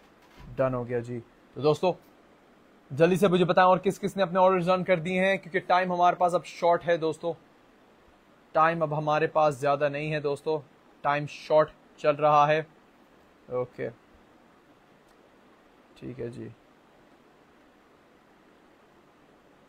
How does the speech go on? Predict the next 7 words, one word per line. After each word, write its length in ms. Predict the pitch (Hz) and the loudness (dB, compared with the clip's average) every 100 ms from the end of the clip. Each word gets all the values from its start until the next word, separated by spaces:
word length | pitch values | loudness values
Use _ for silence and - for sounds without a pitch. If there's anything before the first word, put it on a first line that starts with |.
| - | -20
one 160 | 151 123 | -18 -18
second 500 | - 135 123 127 127 | -18 -16 -16 -14 -10
guys, 480 | 127 127 127 131 127 127 | -6 -4 -4 -6 -10 -12
one 160 | 123 123 | -14 -14
second। 840 | - 127 - 139 143 147 151 143 - - _ _ _ _ _ _ _ _ _ _ _ _ _ _ _ _ _ _ _ _ _ - | -12 -12 -10 -12 -10 -10 -12 -14 -18 -20 _ _ _ _ _ _ _ _ _ _ _ _ _ _ _ _ _ _ _ _ _ -16
ओके, 960 | 147 131 131 _ - 147 147 147 156 151 | -10 -10 -12 _ -10 -6 -4 -4 -4 -6
ओके, 360 | 135 - - | -8 -12 -12